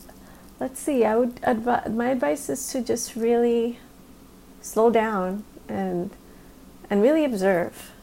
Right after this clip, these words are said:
what people are doing around you. You know, just slow down. Um, as fiction writers or writers of any kind of genre, I feel like sometimes we forget that that's our job,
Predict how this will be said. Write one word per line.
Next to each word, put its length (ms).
what 240
people 260
are 80
doing 300
around 320
you. 120
You 100
know, 300
just 240
slow 180
down. 300
Um, 580
as 300
fiction 680
writers 600
or 380
writers 400
of 120
any 160
kind 260
of 100
genre, 380
I 40
feel 200
like 260
sometimes 380
we 100
forget 540
that 180
that's 340
our 180
job, 400